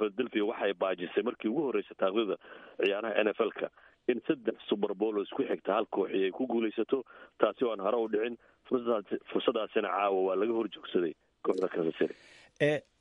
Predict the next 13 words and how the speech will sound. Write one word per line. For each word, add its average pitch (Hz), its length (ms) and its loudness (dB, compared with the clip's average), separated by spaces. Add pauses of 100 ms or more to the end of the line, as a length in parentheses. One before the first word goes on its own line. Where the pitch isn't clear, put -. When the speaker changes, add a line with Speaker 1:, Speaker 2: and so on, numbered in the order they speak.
(140)
Speaker 2:
Mascade, 175 680 4
kooxdan, 156 720 4
eh, 107 480 4
Kansas, 135 720 2
eh, 104 400 2
Chiefs-ka 117 680 2 (260)
maxaa - 400 2
ku - 240 -4
dhacay? 110 400 -2
Koox 127 400 4
xooggan, 127 540 2 (140)
eh, 101 520 -10
horyaalkii 110 680 2